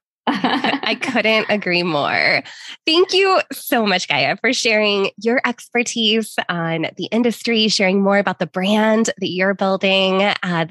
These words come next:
Speaker 2: I've loved our conversation, and I can't wait to just continue to follow your journey and everything that you're up to.
Speaker 1: Thank you. Thank you for having me, and I appreciate the invitation.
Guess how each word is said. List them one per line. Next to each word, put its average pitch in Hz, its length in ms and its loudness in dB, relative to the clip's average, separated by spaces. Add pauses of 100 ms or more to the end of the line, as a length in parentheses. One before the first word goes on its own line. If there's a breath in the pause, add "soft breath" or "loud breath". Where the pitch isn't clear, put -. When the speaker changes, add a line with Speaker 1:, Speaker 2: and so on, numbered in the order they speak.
Speaker 2:
I've 185 160 -2
loved 175 420 -2
our 175 100 2
conversation, 165 960 0
and 151 540 0
I 180 80 -4
can't - 280 -4
wait 247 260 -2
to 220 100 -4
just - 300 -8
continue 214 360 2
to 226 120 0
follow 202 420 0 (160)
your 240 160 2
journey 277 340 0
and 277 160 2
everything 220 400 -2
that 185 140 -2
you're 175 100 0
up - 220 -6
to. - 200 -2 (680)
Speaker 1:
Thank 220 320 4
you. 175 320 6
Thank 208 240 -2
you 208 80 -4
for 214 120 -2
having 170 320 2
me, 160 300 2
and 147 180 2
I 147 120 2
appreciate 147 640 -4
the 143 360 2 (520)
invitation. 143 840 0